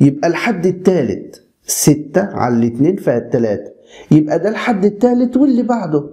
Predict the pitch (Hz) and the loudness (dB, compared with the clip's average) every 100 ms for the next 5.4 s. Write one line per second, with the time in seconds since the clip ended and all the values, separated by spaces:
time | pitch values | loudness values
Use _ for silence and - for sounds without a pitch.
0 | - _ _ _ _ _ _ _ _ 143 | -18 _ _ _ _ _ _ _ _ 2
1 | 156 190 156 135 165 226 180 262 277 285 | 2 0 0 2 2 2 2 2 2 0
2 | - - 143 117 131 127 104 98 - - | -8 0 0 2 0 0 -2 -6 -8 -20
3 | _ _ - 131 117 - - 160 143 131 | _ _ 0 0 0 -6 -4 -2 -2 0
4 | 196 202 202 214 294 277 156 139 127 117 | 0 0 0 0 2 0 0 0 2 0
5 | - - - | -4 -12 -14